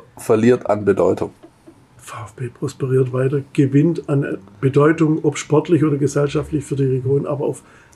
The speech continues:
Speaker 2: jeden Fall.
Speaker 1: Den V F B Stuttgart sehe ich im kommenden Jahr in der ersten oder in der zweiten Liga?
Speaker 2: Ich wünsche mir natürlich, dass wir in der ersten Liga spielen.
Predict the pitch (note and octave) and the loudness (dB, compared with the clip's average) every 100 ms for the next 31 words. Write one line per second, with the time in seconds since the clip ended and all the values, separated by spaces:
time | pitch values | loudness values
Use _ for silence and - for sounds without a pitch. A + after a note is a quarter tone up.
0 | _ C3 C#3 D3 - C#3 C3 C3 - C3 | _ 2 4 4 2 0 0 -4 -14 -16
1 | D3 - - - - _ _ _ _ _ | -16 -18 -20 -20 -20 _ _ _ _ _
2 | _ - B2 D3 C#3+ C3 C#3 C#3+ C#3+ C3+ | _ 0 2 4 4 4 2 -2 2 2
3 | A#2+ A2 C3 C#3+ B2+ A2+ B2 C3+ B2 G#2+ | 2 4 4 4 2 2 2 2 4 4
4 | A2+ C3+ - - G2 G2 - A2 D3+ - | 4 2 -2 -6 -2 -2 2 2 2 -2
5 | D#3 - D3+ C#3+ C#3+ C#3+ - D3+ - F#2 | -6 -2 0 2 2 0 0 -2 -2 -6
6 | E2 G#2+ G#2 _ _ _ _ C#3 - C3+ | -6 -8 -12 _ _ _ _ -12 -8 -2
7 | C#3+ F3 F3+ - D#3+ D#3 D3 D3 C#3 C#3+ | 2 2 2 0 0 0 0 -2 -2 -2
8 | - D3+ C#3 C#3 - D3+ D3 - D3+ C#3 | -2 0 0 -2 -4 -8 -8 -10 -10 -10
9 | C#3 - D#3 - E3 D#3+ | -12 -14 -18 -8 -4 -2